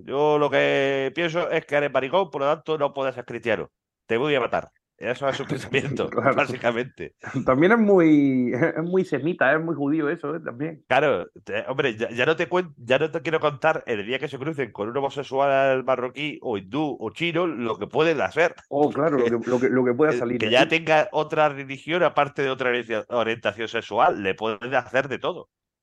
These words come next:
Speaker 2: Eh, sí, es verdad, pues nada, tema de, tema de Australia ha salido, ha salido por ahí.
Speaker 1: Cosa, cosa, cosa
Speaker 2: Tanto,
Speaker 1: australiana, cosas
Speaker 2: eh,
Speaker 1: nazis, cosas nazis de Australia.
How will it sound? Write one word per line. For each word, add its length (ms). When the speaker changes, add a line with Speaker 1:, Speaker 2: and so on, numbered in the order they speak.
Speaker 2:
Eh, 640
sí, 140
es 40
verdad, 280
pues 160
nada, 200
tema 280
de, 140
tema 200
de 80
Australia 420
ha 60
salido, 320
ha 80
salido 260
por 120
ahí. 60
Speaker 1:
Cosa, 180
cosa, 340
cosa 280
Speaker 2:
Tanto, 240
Speaker 1:
australiana, 220
cosas 200
Speaker 2:
eh, 60
Speaker 1:
nazis, 320
cosas 260
nazis 280
de 80
Australia. 420